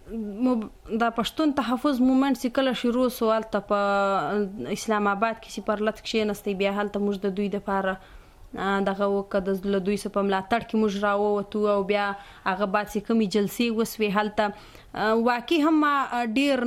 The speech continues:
نوي نوي شیان کې ولیدل. لکه تر دې له مخه ما خو داسې، آه، غټ، اول غټ خبر خو دا و چې ما د پښتنو دونې غټ ګیدرینګ نه و لیدلی. که هغه که هر چیرې و، که په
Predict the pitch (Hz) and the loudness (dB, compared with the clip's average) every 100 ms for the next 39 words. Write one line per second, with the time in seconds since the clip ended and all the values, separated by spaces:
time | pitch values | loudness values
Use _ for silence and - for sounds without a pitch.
0 | 247 269 240 220 214 202 - 202 208 202 | 2 4 2 2 0 -2 0 0 0 -2
1 | - 208 214 208 202 202 208 214 220 262 | -2 0 2 2 0 0 0 0 0 0
2 | 269 254 262 247 233 233 233 220 233 226 | 2 0 0 0 0 0 -2 -2 -2 -2
3 | 214 - - - - 208 214 220 233 226 | -6 -8 -18 -18 -2 0 2 2 0 -2
4 | - 220 208 220 254 226 247 - 226 226 | 0 0 2 2 0 0 -2 -2 -4 -2
5 | 247 226 240 240 226 226 233 208 208 - | -2 0 0 0 0 0 2 0 -4 -4
6 | 208 214 240 220 226 208 214 180 190 170 | 2 2 4 4 2 2 0 0 0 2
7 | 190 196 190 185 185 185 180 185 185 - | 2 2 2 2 2 0 0 0 -2 -6
8 | - - - - 208 233 240 196 233 220 | -20 -20 -6 -2 0 0 -2 0 0 0
9 | 233 220 208 214 208 202 202 196 | 0 0 2 0 0 -2 0 0